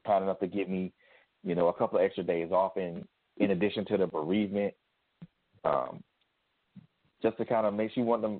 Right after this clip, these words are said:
make sure that, make sure that my head was, that my, that I was focused and my head was right to be able to come back to work in, in the, in, in the right state of mind, you know. And like I said, you know,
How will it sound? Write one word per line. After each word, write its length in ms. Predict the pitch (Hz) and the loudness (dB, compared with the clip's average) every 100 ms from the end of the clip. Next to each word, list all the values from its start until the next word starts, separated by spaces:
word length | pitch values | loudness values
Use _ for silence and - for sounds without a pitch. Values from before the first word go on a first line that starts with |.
| - | -6
make 180 | 110 120 | -4 -2
sure 120 | 127 | 0
that, 100 | 110 | 2
make 160 | 110 127 | 2 0
sure 100 | 120 | 2
that 200 | 107 107 | 0 2
my 120 | 95 | -2
head 200 | 104 104 | 0 0
was, 180 | 101 95 - 82 | -2 -4 -6 0
that 160 | 92 | 2
my, 140 | 90 90 | 4 2
that 160 | 95 | 2
I 60 | 87 | 0
was 160 | 82 - | -2 -2
focused 380 | 104 98 95 - | -2 -2 -6 -6
and 100 | 90 | -4
my 120 | 85 | -2
head 140 | 95 92 | 0 0
was 180 | 90 92 | 0 0
right 220 | 90 87 _ _ _ - | 0 0 _ _ _ -6
to 80 | 90 | -2
be 240 | 101 92 | 2 4
able 160 | 90 95 | 4 2
to 60 | |
come 200 | - 101 | 0 0
back 200 | 90 92 | 0 0
to 80 | 90 | -2
work 220 | 87 90 _ - | -2 -2 _ -4
in, 300 | 90 85 85 _ _ _ _ _ _ _ _ _ - | -2 -2 -6 _ _ _ _ _ _ _ _ _ -2
in 180 | 104 95 | 0 2
the, 140 | - 104 | 2 0
in, 220 | 104 92 | -2 -2
in 100 | 120 | -2
the 60 | 127 | 0
right 240 | 113 107 | 0 -2
state 180 | - 107 | 0 0
of 60 | 87 | 2
mind, 320 | 95 82 78 - _ _ _ - - | 0 -2 -8 -18 _ _ _ -20 -8
you 100 | 98 | -2
know. 260 | 95 - - _ _ _ _ _ _ _ 107 | 0 -2 -6 _ _ _ _ _ _ _ 2
And 320 | 101 98 98 _ _ _ _ _ _ _ _ _ - | 4 2 0 _ _ _ _ _ _ _ _ _ -4
like 140 | 98 104 | 0 2
I 100 | 98 | 2
said, 180 | 139 101 | 0 0
you 100 | 85 | 0
know, 240 | 87 80 | 0 0